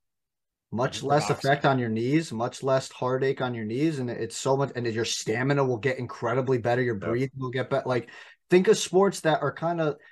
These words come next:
Speaker 1: the opposite, where you don't have to work those certain body parts out so much, you know what I
Speaker 3: Yep.
Speaker 1: mean?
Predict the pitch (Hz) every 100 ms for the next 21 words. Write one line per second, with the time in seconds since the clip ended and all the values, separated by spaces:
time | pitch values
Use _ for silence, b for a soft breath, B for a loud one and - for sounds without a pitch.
0 | b 139 - 160 170 160 - 139 135 139
1 | 151 151 143 123 113 143 151 - 135 131
2 | - 147 147 135 107 123 143 151 - 131
3 | 135 127 - - 135 120 110 120 139 -
4 | 107 117 120 123 131